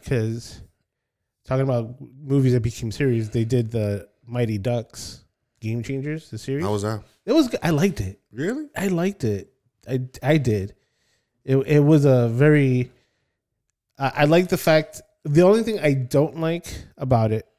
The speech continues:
Speaker 1: was Emilio Estevez's character. I have to rewatch it to see what happened, but he goes back to being, like, a rink owner. But at the end of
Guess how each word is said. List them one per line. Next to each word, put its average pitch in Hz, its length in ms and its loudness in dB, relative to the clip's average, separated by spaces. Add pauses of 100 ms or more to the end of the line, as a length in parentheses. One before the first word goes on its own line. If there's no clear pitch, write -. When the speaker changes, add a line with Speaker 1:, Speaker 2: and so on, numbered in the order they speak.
(100)
Speaker 1:
was 110 840 2
Emilio 127 440 0 (180)
Estevez's 120 600 -4
character. 120 380 -4
I 120 240 -2
have 127 120 -4
to 160 80 0
rewatch 139 400 -2
it 135 100 -6
to 127 80 -10
see 131 140 -6
what 120 160 -2
happened, 110 440 -4
but 120 240 -6 (380)
he 143 160 0
goes 147 240 6
back 147 200 4
to 143 100 -2
being, 131 260 2
like, 117 180 0
a 120 80 2
rink 120 400 0
owner. 139 460 -4 (180)
But 117 100 -4
at 117 120 -2
the 123 100 -4
end 135 140 0
of 127 160 0